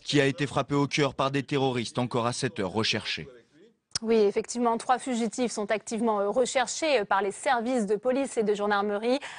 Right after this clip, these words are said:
Speaker 2: Un appel à témoins a été lancé avec un numéro vert. Il s'affiche sur votre écran. Toute personne susceptible de fournir des informations peut donc appeler les enquêteurs au zéro huit zéro cinq zéro deux dix-sept dix-sept.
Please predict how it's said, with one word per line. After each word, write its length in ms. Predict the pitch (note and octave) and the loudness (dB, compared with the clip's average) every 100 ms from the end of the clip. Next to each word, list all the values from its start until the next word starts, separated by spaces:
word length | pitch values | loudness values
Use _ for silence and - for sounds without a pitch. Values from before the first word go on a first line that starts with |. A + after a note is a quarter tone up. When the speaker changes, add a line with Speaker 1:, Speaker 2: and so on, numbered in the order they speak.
| - A#3 | -6 2
Speaker 2:
Un 80 | |
appel 300 | B3 - A#3+ | 2 4 4
à 100 | G#3+ | 2
témoins 360 | G#3 G#3+ G#3+ G#3 | 2 0 2 0
a 20 | |
été 240 | G3 G3+ G3 | 0 0 2
lancé 480 | B3 A#3 - D#4+ | 0 -2 -2 0
avec 260 | C#4 G3+ G3 | 2 2 0
un 80 | G3 | 0
numéro 420 | A#3+ D#4+ D4+ C4 | 2 4 4 4
vert. 240 | A3 A3+ - - - | 4 0 0 -10 -6
Il 140 | G#3+ A3 | -4 -2
s'affiche 600 | - G3+ F4 C4 - G#3 | 0 0 0 0 0 -2
sur 220 | - B3 | -2 -2
votre 240 | A#3 A#3+ B3+ | 0 0 -2
écran. 440 | A3 C#4 D#4 E4 | -2 0 0 0
Toute 200 | - E4+ | -2 0
personne 600 | - D4+ - C4+ A3+ G#3 | 0 -2 0 0 0 -2
susceptible 600 | G3+ A3+ - A#3 - A#3+ G3+ | -4 -6 -4 -4 -2 -2 0
de 80 | |
fournir 400 | A3 G#3+ A3+ G#3+ G#3 - - | -2 -2 0 0 -2 -10 -4
des 140 | G#3+ D4 | 2 2
informations 760 | D#4 D4 C#4 C4+ B3 C#4+ B3+ | 2 2 2 0 -2 -2 0
peut 120 | A3+ A3 | 0 -2
donc 180 | A3 | 0
appeler 340 | A3 G3+ G#3+ G#3 | -2 0 2 2
les 220 | G#3 G#3+ | 2 0
enquêteurs 640 | B3+ B3+ G#3 - A3+ B3+ | 0 0 -2 0 0 0
au 100 | G#3+ | 0
zéro 320 | G3+ A#3+ A3 A3 | 0 0 2 2
huit 180 | B3 G#3 | 2 2
zéro 200 | A3 G3+ | 0 -2
cinq 240 | C4 B3 - - - | -2 -4 -6 -12 -6
zéro 360 | G#3+ A3+ G#3+ G#3 | 0 0 2 2
deux 200 | G3+ G3 - G3+ | 2 2 2 -2
dix-sept 560 | G3 A3 - D#4 - - | -2 -4 0 0 0 -6
dix-sept. 580 | G#3 D4+ C4 A3 E3 - | -2 0 0 -2 -2 -6